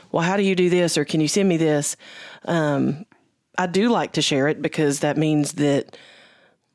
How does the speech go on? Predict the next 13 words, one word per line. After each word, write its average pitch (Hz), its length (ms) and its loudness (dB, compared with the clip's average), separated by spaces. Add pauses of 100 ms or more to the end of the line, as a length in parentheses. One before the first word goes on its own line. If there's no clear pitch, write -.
(120)
this 165 280 0
might 160 160 0
make 151 200 0
sense 160 320 0
in 156 120 2
their 139 120 0
classrooms 170 640 -2
or 160 140 -2
in 131 60 0
their 127 140 -2
programs 147 680 -2
or 131 500 -2 (420)
whatever. 170 760 -2